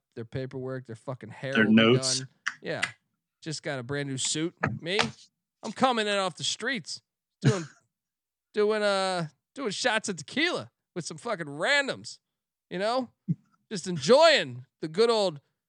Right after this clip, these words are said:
Speaker 1: what do they call that? The pyramid scheme down there in Long Beach. Let's go. All right, let's get outta here. People are sick of hearing us talk. All right, get the, uh, get the S G P N app.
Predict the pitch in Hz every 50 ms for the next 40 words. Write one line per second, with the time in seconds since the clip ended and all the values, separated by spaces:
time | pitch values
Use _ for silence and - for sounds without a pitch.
0 | _ _ _ _ _ - 226 208 196 185 175 - 190 175 165 151 143 139 170 147
1 | - 202 269 330 349 349 302 240 165 - - 202 190 156 135 123 120 120 160 180
2 | 196 202 208 202 190 202 220 269 285 269 226 175 131 113 - - 220 208 - -
3 | 196 208 233 208 135 95 - _ _ _ _ _ _ _ _ _ _ - - 262
4 | 220 170 135 120 139 _ _ _ _ _ _ - - - 214 190 175 170 156 151
5 | 151 135 120 120 110 - _ _ _ _ _ _ _ - 226 214 170 147 135 -
6 | - - 202 185 156 151 160 170 165 156 143 127 - - 165 156 147 143 131 _
7 | _ _ _ _ _ _ - 190 185 185 190 175 220 262 - 240 247 240 247 240
8 | 240 233 233 220 233 277 269 285 269 254 240 226 - - 240 220 - 214 226 220
9 | 220 208 208 214 208 208 202 -